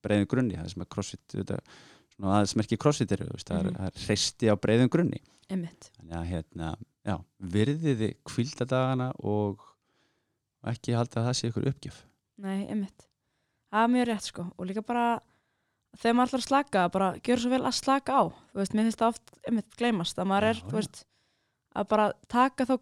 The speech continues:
Speaker 2: góðan hálftíma eða, þú veist, eða meira, en bara í að vera bara slökkva á öllu og bara trýta sér, hlusta á uppáhaldsplötuna
Speaker 1: Mm.
Speaker 2: sínar,
Speaker 1: Mm.
Speaker 2: hlusta, hlusta á eitthvað nice podcast
Speaker 1: Já.
Speaker 2: og, eða, þú veist, lesa á meðan eða horfa á eitthvað þátt eða bara eitthvað, bara að þá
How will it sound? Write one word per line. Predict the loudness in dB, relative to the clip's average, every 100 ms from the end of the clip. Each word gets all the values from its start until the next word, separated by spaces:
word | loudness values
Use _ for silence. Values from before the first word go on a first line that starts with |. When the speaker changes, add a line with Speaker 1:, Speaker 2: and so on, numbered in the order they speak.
| 4
Speaker 2:
góðan | 4 6 4 2
hálftíma | 2 0 0 -2 0
eða, | 2 4 4
þú | 0 -6
veist, | -6 0
eða | 4 6
meira, | 6 4 2 0 0
en | 0
bara | 2 2 0 _ _ _ _ _
í | 2 6
að | 8
vera | 8 6 6
bara | 2
slökkva | 0 -2 0 4
á | 6 6
öllu | 2
og |
bara | -2 0
trýta | 2 2 2
sér, | -4 -2
hlusta | -2 -2 0
á | 0
uppáhaldsplötuna | 2 0 0 0 -2 -2
Speaker 1:
Mm. | -2
Speaker 2:
sínar, | 0
Speaker 1:
Mm. | 0
Speaker 2:
hlusta, | -2 -6 -6
hlusta | -4 0
á | 2
eitthvað | 4 2 -2 -20 _ 0
nice | 2 2 -2 -8 _
podcast | -4 -4 -4 -6 -4
Speaker 1:
Já. | -2 0
Speaker 2:
og, | 0
eða, | 2 2 2
þú | 0
veist, | 0 -4 _ _ _ _ _ -2
lesa | 0 4 4
á |
meðan | 4 2 0
eða | 0 0
horfa | 0
á | 0
eitthvað | -2
þátt | -2 -2 -2
eða | -2
bara | -2
eitthvað, | -2 -4
bara | -2 0 2
að | 0
þá | 0 -2